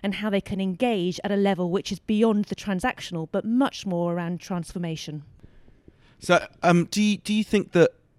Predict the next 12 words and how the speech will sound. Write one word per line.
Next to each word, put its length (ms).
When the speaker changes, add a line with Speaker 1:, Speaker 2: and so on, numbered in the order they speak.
Speaker 2:
articulating 960
a 100
business's 440
purpose 460
has 80
become 560
more 380
important 600
in, 340
in 140
recent 320
years? 300